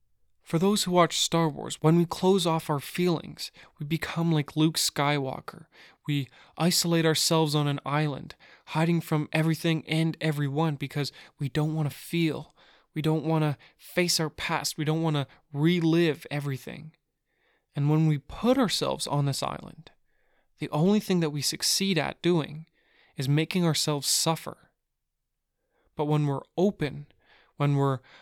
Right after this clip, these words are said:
allowing the communication of our feelings to take place, we become connected to everything around us. Your feelings are no longer a hassle. They become a tool. They become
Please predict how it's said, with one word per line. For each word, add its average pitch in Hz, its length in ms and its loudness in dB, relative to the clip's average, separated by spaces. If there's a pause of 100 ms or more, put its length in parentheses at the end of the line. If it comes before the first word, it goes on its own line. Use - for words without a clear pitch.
(140)
allowing 156 580 2
the 165 80 2
communication 160 1200 2
of 131 160 -4
our 143 100 0
feelings 156 500 -2
to - 100 -10
take - 320 -8
place, - 720 -6 (1300)
we 156 120 0
become 165 440 0
connected 143 540 -4
to - 220 -12 (100)
everything 170 640 -2
around 131 560 0
us. - 400 -10 (760)
Your 135 140 -4
feelings 170 580 2
are 143 120 0
no 151 120 2
longer 170 380 4
a 127 60 -4
hassle. - 640 -6 (640)
They 139 80 -4
become 139 300 -2
a 131 60 0
tool. 185 600 0 (300)
They 147 80 -4
become 147 480 -4